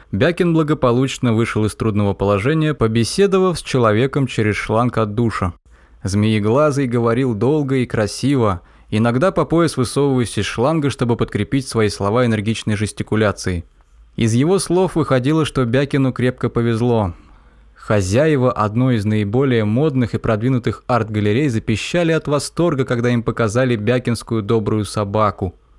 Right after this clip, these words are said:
И теперь Бякину вроде бы надлежало немедленно готовиться к персональной выставке, возможно, международного масштаба. Бякин отреагировал на это сообщение с большим достоинством.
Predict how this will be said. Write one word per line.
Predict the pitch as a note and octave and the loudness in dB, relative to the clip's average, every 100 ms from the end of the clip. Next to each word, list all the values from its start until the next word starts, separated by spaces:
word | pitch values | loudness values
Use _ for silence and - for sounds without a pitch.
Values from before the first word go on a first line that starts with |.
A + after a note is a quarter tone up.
| _ - - | _ -20 -6
И | G#2+ | -4
теперь | A2 G#2+ - E3+ D3 | -2 -2 0 2 2
Бякину | C#3+ D3 C#3+ C3 | 2 2 2 2
вроде | B2 C#3 C3 | 2 2 2
бы | C3 | 2
надлежало | B2 A#2+ A2+ B2 B2+ | 2 2 2 2 2
немедленно | A#2+ A2+ A#2 D#3+ D#3 D#3 D3 | 2 2 2 2 2 2 0
готовиться | B2+ B2+ - B2+ B2 - | 0 0 0 0 0 -2
к | - | -4
персональной | A2+ G#2 A2 G#2+ A2 G#2 G#2 | -4 -2 0 2 2 2 0
выставке, | G2 G2 F#2+ - F#2 E2+ _ - _ _ | 0 -2 -4 -4 -4 -4 _ -20 _ _
возможно, | G#2+ G#2+ G#2+ A2 D#3+ E3+ D#3 | -2 0 2 2 2 0 0
международного | D3+ C3+ B2 B2+ A#2 A#2+ B2 A#2+ A2 | 0 0 0 0 2 0 0 0 0
масштаба. | A2 G2+ - A2 G2+ F#2+ F2 _ _ _ _ _ _ _ | 0 -2 -2 0 0 -2 -4 _ _ _ _ _ _ _
Бякин | G2+ G2 C3 D3+ F3+ | -4 0 0 2 0
отреагировал | E3 C#3 B2+ G2+ A2+ C3 C3 | 0 2 0 2 0 2 2
на | B2 A2 | 2 0
это | G#2+ | -2
сообщение | - G#2 - - B2 B2 | -2 -2 -2 -2 0 0
с | G#2 | 2
большим | G2+ F#2 - G#2+ | 0 0 0 0
достоинством. | G#2+ G#2 - A#2 F#2+ - F2+ | 0 0 0 0 0 -2 -4